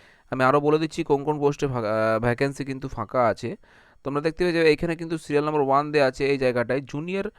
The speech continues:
অ্যাসিস্ট্যান্ট বা জুনিয়র স্টক কিপার, আহ, st-, আহ, স্টোর কিপার, সরি, স্টোর কিপার। এইখানে কিন্তু পোস্ট ভ্যাকেন্সি ফাঁকা আছে।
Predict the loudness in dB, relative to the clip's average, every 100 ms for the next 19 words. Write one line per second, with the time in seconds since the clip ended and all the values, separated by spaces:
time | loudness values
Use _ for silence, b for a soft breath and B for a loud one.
0 | b b -2 -2 -2 -8 -4 -2 0 -2
1 | -2 -4 -2 -4 0 0 0 -4 -6 -2
2 | -2 -4 _ _ _ -14 -6 -2 -2 -6
3 | -8 -8 -2 0 0 -2 0 0 0 -6
4 | -4 -4 -2 -2 -2 -6 b b b b
5 | 0 2 0 -2 -4 -6 -2 -2 0 0
6 | 0 -4 -2 0 4 4 2 -4